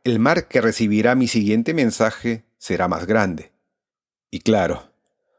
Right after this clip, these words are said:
más grande será también la probabilidad del desengaño. Existe, sin embargo, una dimensión más afectiva que se desprende de lo anterior y que sí coquetea con la felicidad.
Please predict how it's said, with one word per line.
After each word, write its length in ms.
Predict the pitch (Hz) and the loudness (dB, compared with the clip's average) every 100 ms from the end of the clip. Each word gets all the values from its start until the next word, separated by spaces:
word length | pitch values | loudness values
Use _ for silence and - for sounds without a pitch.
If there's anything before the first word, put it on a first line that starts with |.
| _ _ | _ _
más 260 | 110 123 | 0 0
grande 420 | 101 113 120 117 110 | 2 2 4 2 0
será 320 | 101 101 104 | 0 0 2
también 560 | 95 92 104 110 107 _ - | -2 0 0 0 -2 _ -4
la 160 | 107 | -2
probabilidad 880 | 104 101 90 90 87 85 101 117 - | 2 2 2 0 0 2 2 0 -6
del 260 | 101 107 104 | -2 0 0
desengaño. 680 | 92 - 92 82 76 76 - _ _ _ _ _ _ _ _ _ _ _ _ - - _ _ _ _ - | -2 -4 -4 -4 -6 -10 -16 _ _ _ _ _ _ _ _ _ _ _ _ -20 -20 _ _ _ _ -4
Existe, 720 | 139 - 175 - 107 98 - _ | -2 0 0 0 -4 -4 -8 _
sin 200 | - 123 | -2 2
embargo, 560 | 110 98 110 117 113 104 - - - _ | 2 4 2 2 0 -2 -8 -20 -20 _
una 220 | 156 165 | 0 2
dimensión 520 | 143 117 104 127 120 | 4 2 2 0 2
más 260 | 120 131 - | 2 0 -2
afectiva 640 | - 110 107 - 127 123 113 | -2 0 -2 0 2 2 2
que 100 | 107 | 0
se 140 | - | 0
desprende 500 | 98 - - 113 104 | -2 -4 -2 0 0
de 140 | 104 95 | 0 0
lo 100 | 90 | 0
anterior 540 | 87 95 104 104 101 _ _ _ | -2 0 2 2 -2 _ _ _
y 140 | - 151 | -6 -2
que 160 | 151 | -2
sí 220 | - - 208 | 0 0 0
coquetea 600 | 139 120 107 - 117 113 | 0 0 0 2 2 2
con 180 | 107 | 0
la 100 | 92 | 0
felicidad. 600 | 85 87 87 90 82 76 | 0 -2 -4 -4 -4 -6